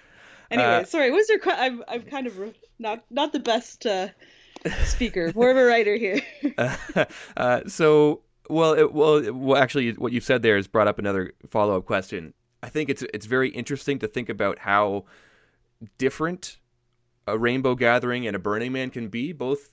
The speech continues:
Speaker 2: things that maybe are striving after some of the same sorts of things. It's a, it's a sense of escape for people. Uh,
Speaker 1: Mm-hmm.
Speaker 2: certainly Burning Man is. Um, but, but they go about it in a very different ways, or they look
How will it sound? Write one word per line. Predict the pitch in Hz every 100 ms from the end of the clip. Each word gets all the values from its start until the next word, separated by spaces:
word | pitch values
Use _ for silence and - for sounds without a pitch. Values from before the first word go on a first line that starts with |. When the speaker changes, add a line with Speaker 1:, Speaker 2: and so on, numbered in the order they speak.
| _
Speaker 2:
things | 131 127 120
that | 98
maybe | 104 110 123 113
are | 101
striving | - - 107 104 104
after | 95 92 95
some | - 147 190
of |
the | 110
same | - 92 85
sorts | - 95 98
of |
things. | - 90 120
It's | 95 95
a, |
it's | 85 -
a | 101
sense | 113 110
of | 107
escape | - - 110 -
for | - 101
people. | 90 87 80 117 _ _ _
Uh, | - 85
Speaker 1:
Mm-hmm. | 85 90
Speaker 2:
certainly | 107 98
Burning | 87 92 117 110
Man | 87 82
is. | 87 98 - -
Um, | 90 87 85 90 90 - - - - - _ - 98
but, | 113 110 - _
but | 113 104
they | 107
go | 120 117
about | 107 110
it | 104
in | 98
a |
very | 90 95 90
different | 87 87 85 85
ways, | 95 98 - -
or | 92
they | 85
look | 95 131 143